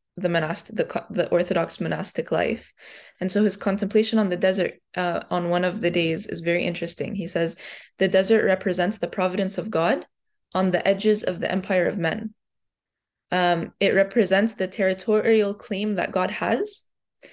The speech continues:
And that's what he said he was slowly discerning as he walks through the desert, that in the end, the garden and the oasis,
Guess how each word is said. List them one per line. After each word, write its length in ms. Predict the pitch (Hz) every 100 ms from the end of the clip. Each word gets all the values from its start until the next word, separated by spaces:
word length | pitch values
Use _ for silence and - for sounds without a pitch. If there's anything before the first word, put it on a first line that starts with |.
| - _ -
And 180 | 196 190
that's 300 | 202 214 -
what 180 | 208 -
he 260 | 214 196
said 240 | 196 190 185
he 120 | 196
was 160 | 180 -
slowly 340 | 190 185 196
discerning 540 | 180 180 185 185 208
as 160 | - 175
he 80 | 185
walks 280 | 175 180 -
through 160 | 180
the 120 | 170
desert, 380 | 170 165 - -
that 120 | 175
in 120 | 185 180
the 160 | 170
end, 320 | 180 233 370 - _ - -
the 140 | 190
garden 400 | 185 190 208 220
and 180 | 190 180
the 100 | 165
oasis, 680 | 165 170 226 - 349 - -